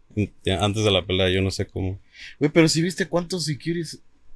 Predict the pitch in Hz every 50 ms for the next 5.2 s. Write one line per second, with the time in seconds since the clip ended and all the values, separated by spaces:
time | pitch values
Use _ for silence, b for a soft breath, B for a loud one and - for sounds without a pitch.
0 | - - - 113 131 143 156 151 - 143 127 123 143 165 160 - - 131 135 127
1 | 117 113 113 110 123 135 143 143 131 - - - - _ - - 123 131 135 -
2 | 139 147 147 - 180 170 165 - - 143 147 151 170 170 165 151 131 113 - -
3 | 123 131 139 - - 160 147 156 143 123 - 127 117 107 - - 139 151 175 180
4 | 180 185 190 294 113 113 110 110 104 113 131 147 - - 131 - - - - -
5 | - - 370